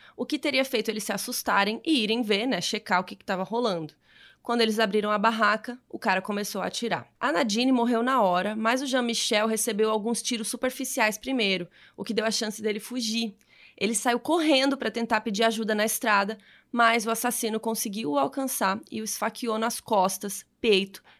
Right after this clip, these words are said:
barriga e cortou a garganta dele. Depois de matar o Jean-Michel, o assassino voltou pro corpo da Nadine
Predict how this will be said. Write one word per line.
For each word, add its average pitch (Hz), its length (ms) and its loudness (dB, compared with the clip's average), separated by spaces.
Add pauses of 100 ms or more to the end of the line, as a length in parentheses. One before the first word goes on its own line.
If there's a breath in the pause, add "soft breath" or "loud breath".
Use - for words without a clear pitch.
barriga 220 640 0 (100)
e 269 140 0
cortou 285 540 -2
a 254 80 0
garganta 214 520 -6
dele. 160 320 -8 (720 soft breath)
Depois 277 480 4
de 330 80 0
matar 262 320 2
o - 20 0
Jean-Michel, 220 600 -2
o 190 40 -2
assassino 202 460 -4
voltou 254 540 2
pro 294 160 -6
corpo 233 320 -2
da 220 100 -2
Nadine 196 540 -2